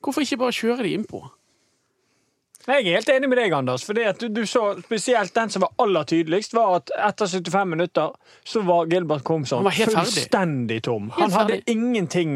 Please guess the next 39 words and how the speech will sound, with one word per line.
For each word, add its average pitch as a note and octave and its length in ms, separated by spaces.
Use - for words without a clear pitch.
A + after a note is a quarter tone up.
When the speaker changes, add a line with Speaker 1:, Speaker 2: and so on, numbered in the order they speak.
Speaker 2:
eh, D3 260
å D3+ 180
bidra D#3 380
med. F3+ 160
Og B3 160
hva, - 140
altså, C4+ 200
det, - 140
det B3+ 80
er - 20
greit C4 400
nok F3 220
at G3+ 80
disse A#3 260
spillerne G#3+ 480
hadde, A#3 240
det C4+ 100
hadde B3+ 200
vært B3+ 260
en, F#3+ 160
på G3 100
en G3 80
måte G#3+ 320
en, G#3+ 400
en F3+ 160
vanskelig F#3 560
situasjon G#3 480
for A3+ 160
de B3 120
å F3+ 60
komme F#3 300
innpå, F#3+ 400
men F#3 80
samtidig A3+ 640
så, A#3+ 220
så - 260
er - 400
jo A3 80
det F3 160